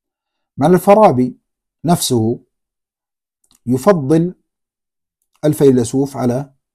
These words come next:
النبي، فقل فيلسوف أعظم من الأنبياء والرسل،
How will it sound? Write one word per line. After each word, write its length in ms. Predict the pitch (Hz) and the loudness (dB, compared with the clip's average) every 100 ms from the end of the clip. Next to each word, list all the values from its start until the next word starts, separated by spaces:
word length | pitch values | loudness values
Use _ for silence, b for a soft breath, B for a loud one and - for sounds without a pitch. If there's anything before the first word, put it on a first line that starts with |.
| _ _ _ 139 | _ _ _ -4
النبي، 400 | 160 180 160 - _ _ _ _ _ _ _ _ _ _ | -2 -2 -4 -8 _ _ _ _ _ _ _ _ _ _
فقل 340 | 120 - 175 | -8 -2 0
فيلسوف 680 | - 139 123 117 156 117 - | 0 0 0 -2 -4 -6 -6
أعظم 360 | 170 147 110 90 - _ _ _ _ _ | -4 -4 -6 -10 -16 _ _ _ _ _
من 120 | 123 | -4
الأنبياء 480 | 123 113 117 117 120 | -4 -4 -2 -2 -2
والرسل، 360 | 104 107 - | -4 -8 -10